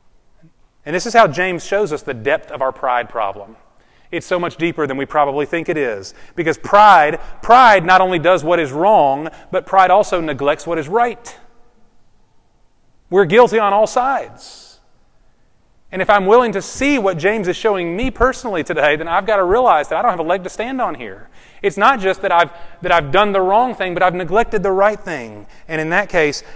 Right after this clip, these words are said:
I've assumed for myself the position of God. I'm, I'm reaching for something that does not belong to me. So what do we do about it?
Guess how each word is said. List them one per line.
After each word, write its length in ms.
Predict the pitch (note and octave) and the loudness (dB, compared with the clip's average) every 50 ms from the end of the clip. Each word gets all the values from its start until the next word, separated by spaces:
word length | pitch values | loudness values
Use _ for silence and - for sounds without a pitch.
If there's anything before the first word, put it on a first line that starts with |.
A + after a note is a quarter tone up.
| - - | -6 0
I've 180 | D#3+ D#3 D3+ D3 | 2 2 2 2
assumed 540 | C#3+ - - - - A3+ A#3+ B3 A#3+ A3 | -2 -4 -6 -4 -2 0 0 0 0 -2
for 120 | - G#3 F#3 | -2 -2 -2
myself 600 | E3+ D#3 D3+ C#3 - - C#3+ C3 B2 A#2+ - - - - _ - | 0 -2 -2 -4 -4 -4 -2 -2 -2 -2 -6 -10 -20 -20 _ -12
the 60 | D3+ | -6
position 420 | - C3+ B2 C#3 D#3 - - C#3+ | -6 -4 -4 -2 -4 -4 -6 -10
of 100 | C3 A#2 | -12 -8
God. 380 | A#2 A#2+ G#2 G2+ G2 - B2 B2 _ _ _ _ _ _ _ _ _ _ _ _ _ _ _ _ _ _ _ _ _ _ _ _ _ _ _ _ _ _ _ _ _ _ _ _ _ _ _ | -6 -4 -4 -4 -6 -10 -14 -20 _ _ _ _ _ _ _ _ _ _ _ _ _ _ _ _ _ _ _ _ _ _ _ _ _ _ _ _ _ _ _ _ _ _ _ _ _ _ _
I'm, 160 | D3 D#3 D#3+ | -4 -4 -2
I'm 400 | D#3+ D#3 D#3+ D#3 D#3 D#3 D3 C3+ | -2 -2 -2 -2 -4 -6 -8 -4
reaching 360 | E3 A3+ B3 - - G3+ F3 - | -2 0 0 0 -2 -6 -8 -6
for 140 | - D#3 | -6 -8
something 320 | - - D#3+ C#3+ B2+ C#3+ C3+ | -6 -6 -6 -6 -6 -8 -8
that 60 | C3+ | -6
does 160 | C#3 C3 A2 | -8 -8 -6
not 180 | C3 C3 C3 C3 | -6 -8 -8 -6
belong 380 | C3 B2+ C3 C3 C3 C3 B2 | -6 -4 -4 -4 -6 -6 -8
to 60 | B2 A2+ | -10 -10
me. 440 | G#2+ G#2 A2 A#2 C3 C3 - - - _ _ - _ _ _ _ _ _ _ - - A#2 _ _ _ _ _ _ _ _ _ _ _ _ _ _ - _ _ _ - - _ _ _ | -10 -12 -14 -16 -18 -20 -20 -20 -20 _ _ -20 _ _ _ _ _ _ _ -20 -20 _ _ _ _ _ _ _ _ _ _ _ _ _ _ _ -20 _ _ _ -20 -20 _ _ _
So 120 | - D#3+ | -8 -4
what 60 | D#3+ | 0
do 60 | F#3 G3 | 0 2
we 60 | G3 | 2
do 160 | E3 F3 D#3 | 4 2 2
about 280 | C3+ A2 G2 F#2+ F#2+ A2+ | 2 0 -4 -6 -8 -12
it? 100 | - | -18